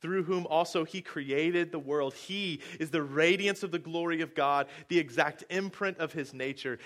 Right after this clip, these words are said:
and he upholds the universe by the word of his power.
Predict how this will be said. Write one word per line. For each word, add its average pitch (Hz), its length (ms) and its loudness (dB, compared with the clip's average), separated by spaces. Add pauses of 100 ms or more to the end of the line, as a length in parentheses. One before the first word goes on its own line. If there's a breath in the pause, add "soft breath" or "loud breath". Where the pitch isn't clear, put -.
(120 loud breath)
and 147 160 0
he 196 440 -2 (140)
upholds 175 640 2
the 220 100 -2
universe 185 500 0
by 165 160 4
the 151 120 2
word 180 440 2
of 160 200 -4
his 160 180 -10
power. 110 680 -4